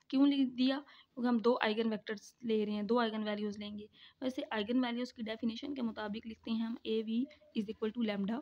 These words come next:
V। तो अब क्या किया नेक्स्ट स्टेप में,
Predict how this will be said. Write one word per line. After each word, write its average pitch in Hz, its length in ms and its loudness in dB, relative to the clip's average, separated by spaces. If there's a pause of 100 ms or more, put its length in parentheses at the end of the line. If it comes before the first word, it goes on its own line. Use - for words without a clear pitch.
(380)
V। 196 200 0 (540)
तो 294 60 -4 (140)
अब 277 200 -2
क्या 294 160 4
किया 285 280 0
नेक्स्ट 233 300 -2
स्टेप 262 280 -4
में, 262 180 2